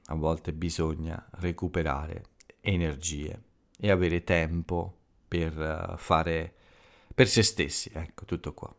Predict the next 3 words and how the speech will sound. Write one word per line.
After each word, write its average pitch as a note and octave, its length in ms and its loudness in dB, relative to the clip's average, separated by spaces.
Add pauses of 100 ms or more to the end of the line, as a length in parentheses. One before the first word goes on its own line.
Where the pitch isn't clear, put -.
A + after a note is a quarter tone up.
(1300)
Domenica, F#2+ 640 8
la G#2 140 4
domenica G2+ 680 4